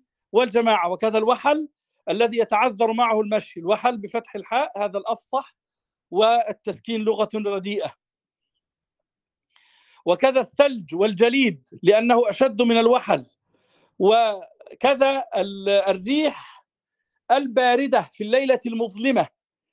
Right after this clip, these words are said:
فإذا لم تكن ريحا باردة، يعني كانت ريح عادية تحتمل غير باردة فليست عذرا، لكن الريح الباردة هي التي يعذر معها في ترك الإيه؟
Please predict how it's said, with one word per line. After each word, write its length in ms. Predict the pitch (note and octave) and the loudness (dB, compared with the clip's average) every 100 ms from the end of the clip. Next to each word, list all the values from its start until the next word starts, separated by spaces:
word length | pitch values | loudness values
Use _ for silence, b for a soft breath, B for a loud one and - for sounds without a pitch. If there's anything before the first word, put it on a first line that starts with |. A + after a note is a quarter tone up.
| _ - | _ -4
فإذا 320 | A#3+ B3+ B3+ | 0 2 0
لم 120 | A#3+ | 0
تكن 260 | C4 C4 A#3+ | -2 -2 -2
ريحا 320 | B3 B3+ A#3+ | -2 -2 -2
باردة، 560 | A3 A3 A3+ B3+ D#4 B3 | 0 0 0 0 -2 -2
يعني 180 | G3+ F#3+ | -8 -2
كانت 300 | A3 G#3+ A3+ | -4 -4 -10
ريح 220 | A#3+ A3 | -10 -6
عادية 560 | G#3 F#3+ B3+ C#4 D4 - - | -4 -4 -4 -2 -2 -6 -20
تحتمل 540 | - B3 C4 D4+ C#4+ F#3 | -8 -2 2 0 -2 0
غير 240 | A3+ A#3 | 2 2
باردة 440 | G#3+ G#3 B3 C4+ D4 | 2 0 0 0 -2
فليست 480 | A#3 A3+ B3 C#4 B3+ | -2 -2 -2 -4 -2
عذرا، 400 | C4+ G#3 E3+ B2+ _ _ _ _ _ | -2 -2 -4 -8 _ _ _ _ _
لكن 300 | F3+ F#3+ G#3 | -4 -2 -4
الريح 300 | G3+ G#3 A#3+ | -6 -6 -6
الباردة 480 | A#3 G#3 G3+ A#3+ C4+ | -6 -2 -2 0 -2
هي 200 | A#3 A#3 | -2 -4
التي 480 | G#3+ A3+ B3 C#4 C#4+ _ _ _ _ _ _ | -2 -2 -4 -6 -6 _ _ _ _ _ _
يعذر 440 | F#3+ C4+ A3+ A3+ A3 | -2 -2 0 -2 0
معها 340 | A#3 A#3 A3+ | 2 2 2
في 160 | A3 G3+ | 0 -4
ترك 280 | A#3+ G#3+ | -4 -4
الإيه؟ 360 | G3+ G#3 A3+ A3+ | -2 2 2 0